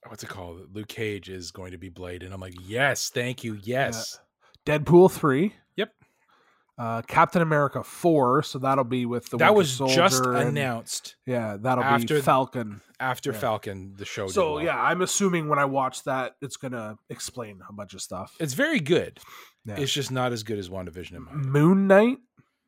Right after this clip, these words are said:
Speaker 1: Moon Knight's very cool.
Speaker 2: Okay, I don't know what that is. Never heard of that.
Speaker 1: The
Speaker 2: That's
Speaker 1: guy
Speaker 2: gonna be
Speaker 1: who
Speaker 2: a Disney
Speaker 1: plays the
Speaker 2: Plus.
Speaker 1: pilot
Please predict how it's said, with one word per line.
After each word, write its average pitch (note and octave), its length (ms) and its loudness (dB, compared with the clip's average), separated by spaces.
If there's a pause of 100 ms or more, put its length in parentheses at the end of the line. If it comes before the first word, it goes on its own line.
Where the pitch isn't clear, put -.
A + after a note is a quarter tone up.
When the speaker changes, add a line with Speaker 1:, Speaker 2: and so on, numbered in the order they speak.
(260)
Speaker 1:
Moon G#2+ 140 -8
Knight's F#2+ 160 -8
very E2 300 -8
cool. D#2 400 -14 (220)
Speaker 2:
Okay, G#2 340 -8
I G#2 40 -8
don't G#2+ 160 -8
know G#2+ 60 -10
what A2 200 -10
that G#2 180 -8
is. G#2+ 160 -12
Never A2 180 -8
heard A2 160 -6
of G#2 60 -8
that. G#2 340 -8
Speaker 1:
The A#2+ 80 -2
Speaker 2:
That's A#2+ 80 0
Speaker 1:
guy C3 200 4
Speaker 2:
gonna C#3 120 -4
be B2+ 140 -2
Speaker 1:
who A2+ 60 0
Speaker 2:
a - 20 -6
Disney B2 200 -2
Speaker 1:
plays A#2+ 160 -4
the A2 60 -6
Speaker 2:
Plus. A2 180 -6
Speaker 1:
pilot G#2 560 -4